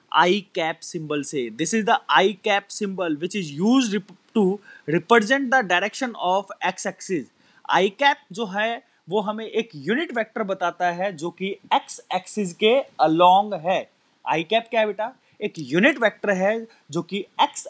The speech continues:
एक्सिस के डायरेक्शन को रिप्रेजेंट कर रहा होता है, only on direction रिप्रेजेंट कर रहा होता है इस, क्योंकि इसका मैग्नीट्यूड कितना होता है बेटा? वन यूनिट मैग्नीट्यूड होता है। इसका मैग्नीट्यूड कितना होता है बेटा? इसका मैग्नीट्यूड होता है वन।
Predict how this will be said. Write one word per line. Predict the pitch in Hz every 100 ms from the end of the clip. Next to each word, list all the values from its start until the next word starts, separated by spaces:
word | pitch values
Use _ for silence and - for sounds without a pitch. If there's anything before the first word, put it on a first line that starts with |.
| -
एक्सिस | 139 - 214 170
के | 214 214
डायरेक्शन | 156 147 151 180 - 214
को | 190 196 202
रिप्रेजेंट | 165 165 165 165 190 180
कर | - 156
रहा | 156 156 156
होता | 147 143 156 151
है, | 156 135 220
only | 285
on | 302 262
direction | 202 220 - 233
रिप्रेजेंट | 214 196 196
कर | 185
रहा | 170
होता | 147 143
है |
इस, | 147
क्योंकि | - 214 220 277 339 _ _
इसका | 214 - 214
मैग्नीट्यूड | 170 180 202 254 285 285
कितना | 240 - 247
होता | 233
है | 214
बेटा? | 196 214 - _ -
वन | 143 170 269
यूनिट | 247 180 190 208 - - - _ -
मैग्नीट्यूड | 160 170 190 175 202
होता | 170 156 127
है। | 107
इसका | 156 -
मैग्नीट्यूड | 196 180 196 214 233 208
कितना | 233 220
होता | 214 208
है |
बेटा? | 196 220 285 _ _ _ _ -
इसका | 185 - 208
मैग्नीट्यूड | 180 185 220 214 254
होता | 220 202 214
है | 196 233
वन। | 165 160